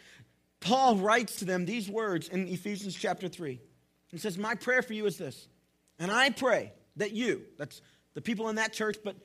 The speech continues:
also all of us after that, "and I pray that you, being rooted and established in love, may have power together with all the saints." Now, now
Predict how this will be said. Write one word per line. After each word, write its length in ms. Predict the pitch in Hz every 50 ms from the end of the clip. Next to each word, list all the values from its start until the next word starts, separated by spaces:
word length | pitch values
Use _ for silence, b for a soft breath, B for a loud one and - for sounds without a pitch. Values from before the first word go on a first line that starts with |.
| b b b b -
also 280 | 220 226 196 - 214 196
all 300 | - 190 185 196 226 226
of 80 | 196
us 140 | 220 220 -
after 380 | 165 180 180 175 - - 160 151
that, 180 | 147 - - B B B B B
"and 120 | - 165 208
I 100 | 247 277
pray 220 | - 262 262 247
that 220 | 214 254 240 220 196
you, 280 | 185 180 156 165 175 - b b b b b b
being 240 | 214 226 214 214 196
rooted 460 | 180 190 262 311 311 240 226 185 165 -
and 120 | 185 196 190
established 720 | 180 - - - 226 233 240 214 233 233 - - - - -
in 160 | 226 233 254
love, 460 | 254 240 214 185 160 131 123 123 - - _ _ _
may 160 | 165 190 214
have 260 | 226 247 233 240 - -
power 440 | - 269 262 269 262 262 254 247
together 500 | 240 - 254 202 180 233 233 233 233 240
with 180 | 233 240 233 - -
all 200 | 196 202 214 220
the 80 | 196 208
saints." 500 | - - 202 165 139 120 - - - - _ _ _ _ _ _ _ _ _ _ _ _ _ _ _ _ _ _ _ _ _ _
Now, 120 | 143 139 -
now 140 | 175 185